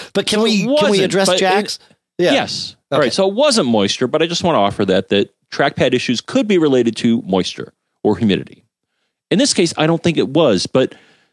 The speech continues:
Speaker 2: now when you're looking at the trackpad and Bluetooth devices,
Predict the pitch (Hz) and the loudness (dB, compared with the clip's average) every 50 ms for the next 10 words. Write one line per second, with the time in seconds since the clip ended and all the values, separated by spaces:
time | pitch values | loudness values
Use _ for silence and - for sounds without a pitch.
0 | _ _ _ _ - 170 185 190 190 190 190 180 175 190 269 311 - 233 233 202 | _ _ _ _ -2 0 0 2 2 2 2 0 0 0 -2 -2 0 0 -2 -2
1 | 175 - - 131 147 147 - - - 143 - - - - 190 240 - - - - | -2 -4 -4 -2 -2 0 -2 -2 -4 -6 -6 -4 -4 -4 -4 -4 -6 -8 -6 -2
2 | - 202 202 190 180 160 - - 143 151 151 151 147 143 131 - _ _ _ _ | 0 0 0 0 -2 -4 -2 0 0 2 2 2 2 0 -4 -8 _ _ _ _
3 | _ _ _ _ _ _ - 170 233 254 240 - - 117 98 85 - - 87 78 | _ _ _ _ _ _ 0 2 2 2 0 0 0 0 0 0 -2 -4 -2 -2
4 | 80 76 71 71 - - - 92 110 - - | -2 -2 -4 -4 -6 -2 0 0 0 0 -4